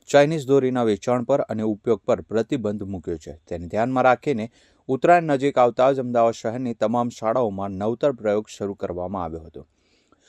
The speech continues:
અમદાવાદ શહેરની અઢારસો જેટલી શાળાઓ પાંચ લાખ જેટલા વિદ્યાર્થીઓએ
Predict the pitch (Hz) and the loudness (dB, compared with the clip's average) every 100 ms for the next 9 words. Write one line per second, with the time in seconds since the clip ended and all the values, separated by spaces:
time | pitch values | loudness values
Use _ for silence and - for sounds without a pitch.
0 | _ 104 104 104 107 - 107 117 135 - | _ -6 2 4 4 2 0 0 -2 -4
1 | 101 120 147 - 139 131 120 123 - 113 | 0 2 2 0 -2 -2 -2 -6 -4 -2
2 | 123 101 107 - 120 127 117 127 135 120 | 0 0 -2 -4 -6 -4 -2 0 0 -4
3 | 113 110 101 90 110 120 - 110 95 | -2 -4 -4 -4 -2 -2 0 0 0